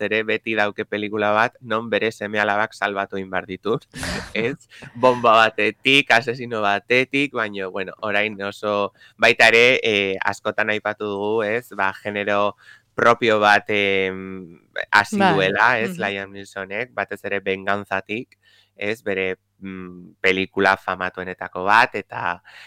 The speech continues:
Speaker 1: eta, bueno, ba, gaur hirurogeita hamabi urte betetzen ditu, eta, eta, bueno, ba, bere filmografia berreskuratzeko eta, ba,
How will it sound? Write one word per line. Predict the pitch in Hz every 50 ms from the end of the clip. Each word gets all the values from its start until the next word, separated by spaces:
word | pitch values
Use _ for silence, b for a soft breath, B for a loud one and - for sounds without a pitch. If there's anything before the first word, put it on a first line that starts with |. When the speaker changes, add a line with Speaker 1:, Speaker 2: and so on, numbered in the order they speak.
| B B
Speaker 1:
eta, | - 101 98 - 95 92
bueno, | 92 98 95 90 90 87
ba, | 76 90 90 90 90
gaur | - 95 95 98 92
hirurogeita | 95 90 98 95 98 98 95 - 95 95
hamabi | 98 95 92 92 95 95
urte | 98 95 92 - 95
betetzen | 95 92 - - 92 - - 92 92
ditu, | 92 92 - - 120 143 156
eta, | 131 - - - 90 87 87 87
eta, | - - 95 - 92 87
bueno, | 92 90 87 85
ba, | - 90 92
bere | 87 92 92 95 95
filmografia | - _ _ 95 95 92 98 101 98 95 101 98 98 - - - 98 98 98 101 101
berreskuratzeko | 95 95 98 95 98 101 101 - - 104 101 101 95 - - 95 - 98
eta, | 98 95 - 113 120 143 156
ba, | - - 95 92 90 87 87